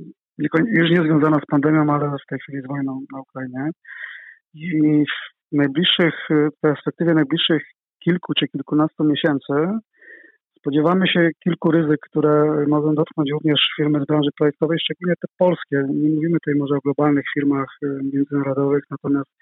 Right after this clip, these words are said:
na naszym rynku, e, firmy polskie mogą mieć duże problemy w ki-, w kilku aspektach, e, swoich prac. Jednym z nich jest, e,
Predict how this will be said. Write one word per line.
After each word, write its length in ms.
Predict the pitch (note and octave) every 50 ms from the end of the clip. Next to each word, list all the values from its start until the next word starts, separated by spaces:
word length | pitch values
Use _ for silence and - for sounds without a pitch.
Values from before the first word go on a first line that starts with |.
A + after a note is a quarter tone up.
| - - - - - - - _ _ _ -
na 80 | C#3+
naszym 320 | C3+ C#3+ D3+ - - E3 D3+
rynku, 600 | C#3+ D3+ D#3 D3+ - - D#3 D3+ D3+ D3 D#3 D#3+ D3+
e, 200 | C#3+ C#3+ C#3+ C3+ - -
firmy 220 | D3+ C#3 C#3+ C#3 - _
polskie 640 | - D3 D3 D3 - - - - D3+ D3 D3 D3 C#3+
mogą 340 | C#3+ C#3 C#3+ C#3+ - D3 C#3+
mieć 440 | C#3 C#3 C#3 C#3+ C#3 - - - - _ _ -
duże 220 | D3+ E3 D#3+ E3 D3+ _
problemy 460 | - D#3 C#3+ C3 C#3+ C#3+ C#3 C#3+ D3+ E3+ F#3+ G#3 G3+ _ _ _ _ - - - _ _
w 100 | _ -
ki-, 100 | G#3 - - - - - _ _ _ -
w 40 | -
kilku 200 | G#3 G3+ - G3
aspektach, 680 | E3+ - - - E3+ - - - C3 A#2+ - - -
e, 340 | D3+ C#3+ C#3 C#3 C#3 C#3 C3+ B2 - -
swoich 220 | - C#3 C3+ C3 - -
prac. 260 | - C3+ B2 A#2 G#2+ - _ _ _ _ _ - - - - - - - - _ _ _ _ _ _ _ _ _ _ _ _ _ _ _ _ _ _ _ _
Jednym 480 | G3 D#3+ E3 F#3+ F#3+ G3+ G3+ G3 F3 D3+
z 40 | D3
nich 160 | F#3 G#3+ G#3+
jest, 420 | A3+ A#3 G#3 - - - _ -
e, 240 | F#3+ F#3 F3+ F3+